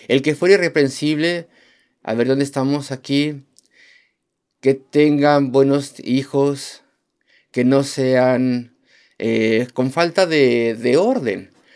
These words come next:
Y entonces los falsos maestros no son, eh, dóciles, odian la autoridad, son contumaces, son insubordinados. Y la palabra autonomía está conformado de dos partes, auto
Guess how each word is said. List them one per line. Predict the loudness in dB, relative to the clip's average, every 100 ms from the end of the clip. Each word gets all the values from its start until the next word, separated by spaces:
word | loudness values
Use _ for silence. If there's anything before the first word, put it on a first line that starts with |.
| _
Y | -4
entonces | -4 2 4 4 0 -6 -4
los | -4
falsos | -2 -2 -4 -6
maestros | -4 0 0 0 -4 -4
no | -4
son, | -4 -4 -2 -4 -6 -18 -20 _ _ _ -12
eh, | 2
dóciles, | 4 4 2 -2 0 0 -2 0
odian | 4 4 4 -2 0
la |
autoridad, | -2 -4 -6 -4 -4 -6 -14 -18
son | -8 -6
contumaces, | -4 -6 -6 -4 -4 -4 -6
son | -4 -6 -4
insubordinados. | -6 -4 -6 -4 -4 -4 -4 -4 -2 -6 -8 _ _ -20 _
Y | 0
la | 4 4
palabra | 4 2 2 2
autonomía | 0 -2 0 0 0 -2 -4 -12 _ _ -10
está | -2 -2 0
conformado | -2 0 2 2 2
de | 0 -2
dos | -4 -4
partes, | -4 -4 -4 -8 -6
auto | -4 -4 -2 -2 -2